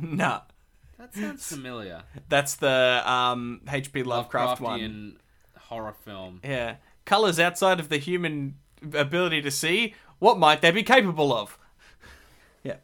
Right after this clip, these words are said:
Speaker 2: That sounds cool. Maybe I wanna watch that.
Speaker 1: <laughs>
Speaker 2: Um, Running with the Devil.
Speaker 1: No.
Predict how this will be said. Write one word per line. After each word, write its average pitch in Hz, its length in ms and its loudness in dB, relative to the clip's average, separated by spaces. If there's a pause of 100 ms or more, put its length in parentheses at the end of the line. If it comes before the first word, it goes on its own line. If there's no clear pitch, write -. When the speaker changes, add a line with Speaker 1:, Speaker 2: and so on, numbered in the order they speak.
(640)
Speaker 2:
That 135 180 -20
sounds 135 320 -16
cool. 101 300 -14
Maybe 107 240 -14
I 113 40 -10
wanna 101 220 -14
watch 92 300 -18
that. 71 200 -18 (260)
Speaker 1:
<laughs> - 540 -12 (120)
Speaker 2:
Um, 113 420 -10 (180)
Running 208 360 -4
with 190 160 -8
the 180 80 -4
Devil. 110 500 -8 (340)
Speaker 1:
No. 123 180 -10